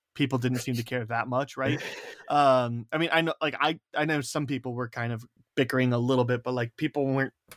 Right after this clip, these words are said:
Speaker 2: Mm-hmm.
Speaker 1: people weren't livid about it or anything, you know? The, so, uh, so I don't particularly mind, um,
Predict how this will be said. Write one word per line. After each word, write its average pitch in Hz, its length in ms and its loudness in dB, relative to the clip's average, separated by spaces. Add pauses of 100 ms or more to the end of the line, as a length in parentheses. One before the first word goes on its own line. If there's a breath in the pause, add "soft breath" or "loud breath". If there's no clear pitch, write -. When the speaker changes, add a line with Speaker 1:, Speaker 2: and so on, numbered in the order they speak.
(120)
Speaker 2:
Mm-hmm. 92 180 -4
Speaker 1:
people 175 240 0
weren't 160 140 2
livid 147 400 4
about 123 260 2
it 117 100 0
or 120 120 0
anything, 127 320 -2
you 135 40 0
know? 135 120 2 (580 loud breath)
The, 165 400 2 (320)
so, 156 460 6
uh, 127 600 4 (360)
so - 220 -2
I 160 160 6
don't 175 160 2
particularly 147 640 -2
mind, 127 520 0 (100)
um, 123 540 -4